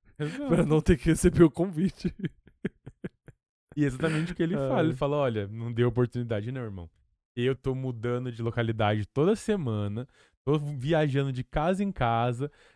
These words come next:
Speaker 1: não deixo ninguém rastrear os meus passos." E aí eu acho que isso é uma dica pro Harry do futuro, que é,
Speaker 2: Uhum.
Speaker 1: "Não fique sempre, sempre num lugar só.
Speaker 2: Uhum.
Speaker 1: Vá, vá mudando."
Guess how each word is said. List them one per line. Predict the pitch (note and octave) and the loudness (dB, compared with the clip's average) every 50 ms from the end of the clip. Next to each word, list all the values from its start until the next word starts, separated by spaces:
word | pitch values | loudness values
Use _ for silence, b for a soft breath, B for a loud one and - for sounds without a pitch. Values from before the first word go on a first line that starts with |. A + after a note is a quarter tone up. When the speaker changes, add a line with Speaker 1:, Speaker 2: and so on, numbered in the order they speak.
| b b - | b b -6
Speaker 1:
não | C#3 D3 E3 F3 F#3 F3+ | 0 0 2 2 2 0
deixo | D3+ C#3 D3 C#3 C#3 C3 - - - B2+ | 0 2 2 2 2 0 -2 -6 -8 -6
ninguém | B2 C3 C3+ C3+ C3+ C3 B2+ A#2+ A2 A#2+ C3+ D#3+ G3 B3 D4+ D#4+ D#4 _ _ _ _ _ _ - | -4 -4 -4 -4 -4 -4 -4 -4 0 2 2 2 2 2 0 -4 -8 _ _ _ _ _ _ -2
rastrear | C3 C#3+ C#3 - - - C#3 C3+ B2+ C3 | -2 -2 -2 -4 -6 -4 0 0 0 0
os | C3+ A#2+ | -2 -4
meus | C3 B2 A#2+ - | -6 -6 -8 -8
passos." | - - B2 A2+ G#2+ A2+ B2 A#2+ - - F#3 - - B2+ | -6 -4 -2 0 0 0 -2 -4 -8 -16 -18 -12 -4 0
E | B2 | 2
aí | A#2 | 4
eu | A2+ B2 A#2+ | 4 4 4
acho | A#2+ A#2+ A#2 - | 4 2 2 -2
que | - | -6
isso | A#2+ - B2 | -8 -6 -6
é | |
uma | B2 B2 A#2+ | -4 -4 -4
dica | A2+ G#2 G2+ A#2+ - A2+ | -4 -4 -6 -6 -8 -6
pro | - - | -4 0
Harry | A#2 G2 G#2 G#2 G#2 | 0 2 2 2 2
do | G#2+ G2+ | 0 -4
futuro, | - - G#2+ - - G#2 A2+ E3 - _ _ _ _ _ _ _ _ _ _ _ _ _ _ _ _ | -6 -10 -12 -6 -4 -4 -4 -4 -6 _ _ _ _ _ _ _ _ _ _ _ _ _ _ _ _
que | - A#2+ | 0 2
é, | A#2 A2+ A2 | 4 4 4
Speaker 2:
Uhum. | G#2+ | 2
Speaker 1:
"Não | G#2+ A2 B2 B2 | 2 0 -2 -2
fique | - C#3+ C3 - | -4 -6 -6 -6
sempre, | - - B2 A2+ A#2 A#2 | -6 -4 -4 -4 -2 -2
sempre | G2 A#2+ A2+ G#2 G#2 A2 | -2 -2 -2 -2 -2 -4
num | A2 G#2+ G#2+ | -2 -2 -4
lugar | G#2+ G2+ G#2 G2 G2+ | -2 -2 0 -2 -2
só. | - - - - - _ _ _ _ - | -4 -6 -8 -10 -10 _ _ _ _ -8
Speaker 2:
Uhum. | A#2+ A#2+ A#2+ A#2+ A2+ G#2 | -8 -6 -6 -6 -6 -2
Speaker 1:
Vá, | A2 A2+ A2+ G#2+ - | 0 0 0 0 -2
vá | - G#2 G#2 | -4 -4 -4
mudando." | G#2 A2+ A#2 A2 G2 F#2+ F#2+ B2 E3 - | -2 -2 -4 -2 -2 -4 -4 -4 -8 -14